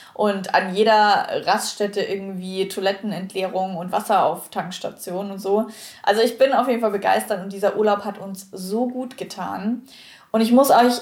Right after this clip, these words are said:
auch wirklich rückblickend so das letzte halbe Jahr sagen, seitdem, also wie gesagt, ich sag mal so von meiner Diagnose und ich sag mal so von Sommer zweitausendneunzehn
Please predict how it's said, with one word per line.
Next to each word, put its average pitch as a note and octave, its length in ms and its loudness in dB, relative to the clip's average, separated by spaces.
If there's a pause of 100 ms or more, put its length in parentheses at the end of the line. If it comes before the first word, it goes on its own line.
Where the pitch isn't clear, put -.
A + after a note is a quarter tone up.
(100)
auch A3+ 280 6
wirklich A3+ 480 0
rückblickend A3+ 540 2
so G3+ 180 6
das G3+ 160 -2
letzte G3 320 2
halbe G3 220 4
Jahr G3+ 220 4
sagen, G3+ 640 4 (380)
seitdem, A3+ 960 4 (220)
also G#3 180 4
wie G#3+ 100 2
gesagt, G3+ 440 4
ich G3+ 100 -4
sag A#3 240 2
mal B3+ 160 4
so A#3+ 160 2
von G#3+ 540 2 (1160)
meiner A#3 240 6
Diagnose C4+ 880 4
und A3 200 2
ich G#3+ 100 0
sag A#3 200 4
mal A#3 120 4
so G#3 120 2
von G#3 240 0
Sommer C#4 440 6
zweitausendneunzehn A3+ 1120 4